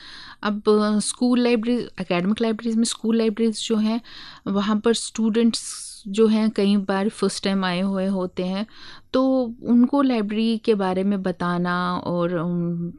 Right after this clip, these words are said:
समझाना है कि किस तरह की library है हमारे पास, किस तरह की books हैं हमारे पास और आपको क्या-क्या यहाँ से मिल सकता है। special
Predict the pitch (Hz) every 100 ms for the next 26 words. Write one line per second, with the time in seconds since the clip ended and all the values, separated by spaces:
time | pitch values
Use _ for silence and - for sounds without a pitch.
0 | - - 180 170 175 175 180 175 180 -
1 | 185 - - - - - 214 - 185 190
2 | - 180 156 156 170 170 170 - 165 170
3 | 160 156 160 160 - 156 165 - - 170
4 | 170 165 165 156 165 - - 165 160 165
5 | 165 165 - 156 156 147 - 160 - -
6 | - - 190 - 190 175 147 - 170 165
7 | 160 160 160 156 160 - 156 - 160 156
8 | 160 156 - 185 - 185